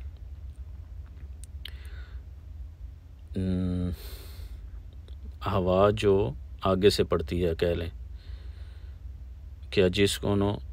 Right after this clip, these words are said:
su un veicolo sono quelle che si oppongono sull'avan-, a, sul suo, al suo avanzamento।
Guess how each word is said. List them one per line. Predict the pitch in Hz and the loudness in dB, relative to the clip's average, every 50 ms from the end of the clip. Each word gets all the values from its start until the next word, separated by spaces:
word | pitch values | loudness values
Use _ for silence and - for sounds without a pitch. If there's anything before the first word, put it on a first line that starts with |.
| - - - | -12 -10 -6
su | - - 98 | -2 0 2
un | 95 95 92 | 2 2 4
veicolo | 90 92 87 87 87 85 - 90 85 85 | 6 6 6 6 4 4 2 2 2 2
sono | 82 - - 92 95 95 87 | 0 0 0 2 2 2 2
quelle | 78 - 92 92 92 95 | 2 2 4 4 4 4
che | 92 92 | 4 4
si | 82 - 90 | 4 4 4
oppongono | 87 82 - 98 95 95 95 95 98 | 2 2 2 2 2 4 4 2 2
sull'avan-, | - - 85 87 85 87 85 87 85 85 - | 0 2 2 2 2 2 0 -2 -2 -2 0
a, | - 92 87 85 | 0 2 2 2
sul | 82 - - 92 90 | 0 0 0 0 0
suo, | - - 101 - | 2 0 -2 0
al | - 107 101 98 | 2 4 4 4
suo | - - 110 98 90 | 4 4 4 6 6
avanzamento। | 90 87 85 85 - 85 87 87 85 82 82 85 - | 4 2 0 0 0 0 0 0 -2 -2 -2 -2 -4